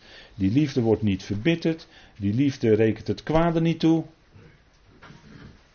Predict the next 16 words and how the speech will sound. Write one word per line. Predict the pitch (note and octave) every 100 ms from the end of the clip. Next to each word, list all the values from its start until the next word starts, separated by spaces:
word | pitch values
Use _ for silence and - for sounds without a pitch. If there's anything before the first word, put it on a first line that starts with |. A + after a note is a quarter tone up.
| _ _ _ _ _ _ _ _
En | F#2
zegt | F2+ F2+ G#2+
u: |
"Ja, | G2
maar | G2
dat | F#2+
kan | D3 D#3
ik | D#3
helemaal | D#3+ D#3
niet." | D3 C3+ -
Precies. | D#3+ - G#3+ F#3+ - - _ _ _ _ _ _ _ _ _ _
Dat | C3+
kan | E3+ F#3
jij | F3+ F3
ook | E3
niet. | E3+ D3 -